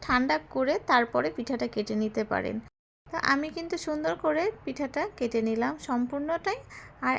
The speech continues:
এখন একটু হাত দিয়ে চারি সাইড সুন্দর করে সাজিয়ে দিচ্ছি। মাশাআল্লাহ,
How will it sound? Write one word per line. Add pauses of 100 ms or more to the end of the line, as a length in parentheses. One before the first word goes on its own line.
(140)
এখন (180)
একটু (100)
হাত (100)
দিয়ে (120)
চারি (100)
সাইড (140)
সুন্দর (140)
করে (140)
সাজিয়ে
দিচ্ছি। (680)
মাশাআল্লাহ,